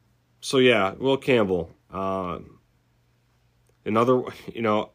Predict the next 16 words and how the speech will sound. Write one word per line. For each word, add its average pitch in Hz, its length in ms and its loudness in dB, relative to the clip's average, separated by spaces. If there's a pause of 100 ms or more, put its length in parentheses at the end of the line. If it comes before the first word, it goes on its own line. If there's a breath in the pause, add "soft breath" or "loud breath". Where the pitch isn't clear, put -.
there's 113 240 -4
a 104 40 -8
couple 135 240 -4
more 110 340 -2
players 98 440 -2
in 90 60 -8
his 92 160 -8
class 95 380 -8
that 95 120 -10
we'll 92 180 -12
probably 92 440 -8
do 92 240 -8
after 95 280 -10
Ann 87 120 -10
Arbor 95 300 -10
on. 101 200 -8